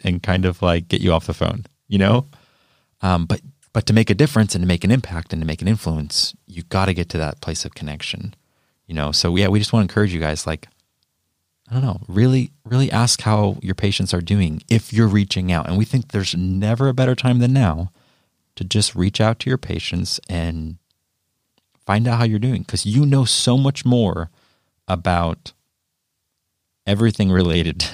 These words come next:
<laughs> to coronavirus than your patients do. You know, how to wear a mask. Recently, you just went live on Facebook, and it was such a helpful segment on how to properly wear a mask. People don't know that.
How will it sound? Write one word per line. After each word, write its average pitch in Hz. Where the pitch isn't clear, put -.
<laughs> -
to -
coronavirus 80
than 95
your 92
patients -
do. -
You 95
know, 98
how 120
to 123
wear 120
a 113
mask. 123
Recently, 127
you 104
just 113
went 107
live 90
on 92
Facebook, 127
and 95
it 190
was 185
such -
a 107
helpful 92
segment 110
on 92
how 82
to 92
properly 92
wear 135
a 175
mask. -
People 147
don't 160
know 170
that. -